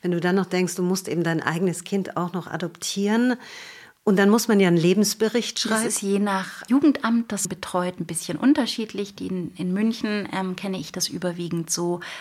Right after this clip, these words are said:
Speaker 2: Man muss nicht nur einen Lebensbericht schreiben, sondern man muss wirklich das eigene Leben sehr offenlegen. Also das fängt an bei der finanziellen Situation, das fängt an bei diesem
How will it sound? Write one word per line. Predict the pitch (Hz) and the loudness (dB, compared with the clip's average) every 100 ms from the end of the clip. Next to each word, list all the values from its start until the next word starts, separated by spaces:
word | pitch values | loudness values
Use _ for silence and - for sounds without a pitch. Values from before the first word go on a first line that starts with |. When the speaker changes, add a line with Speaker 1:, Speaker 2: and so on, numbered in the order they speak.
| - | -10
Speaker 2:
Man | 180 | -2
muss | 185 202 | -2 0
nicht | 220 | 2
nur | 254 | 4
einen | 262 196 | 4 4
Lebensbericht | 202 214 - - 160 156 - - - | 2 0 -4 -8 -8 -8 -10 -8 -8
schreiben, | - 160 147 170 | -4 -6 -4 -6
sondern | - 180 185 | -4 -4 -4
man | 185 | -4
muss | 185 185 170 | -4 -6 -4
wirklich | 180 202 208 214 - - - - - - _ - | -4 -4 -4 -4 -6 -16 -16 -16 -18 -20 _ -14
das | 107 202 | -6 -2
eigene | - 202 190 | 0 2 2
Leben | 175 170 170 | 2 0 0
sehr | 170 - | 0 -4
offenlegen. | 156 - 127 120 - - - - | -8 -6 -4 -4 -8 -6 -6 -4
Also | 151 143 151 - - - | -6 -6 -8 -10 -14 -14
das | 156 - | -8 -6
fängt | - 160 - | -4 -6 -4
an | 165 | -4
bei | 170 | -4
der | 180 | -6
finanziellen | - 269 294 277 240 214 208 | 2 6 6 4 0 -2 -2
Situation, | 202 190 190 185 - - - - - | -2 -6 -8 -6 -6 -6 -10 -6 -4
das | 170 170 | -4 -6
fängt | - 175 160 - | -4 -6 -6 -6
an | 175 175 175 - - - - - | -4 -2 -4 -8 -14 -14 -18 -6
bei | 185 | -4
diesem | 170 165 175 | -2 0 0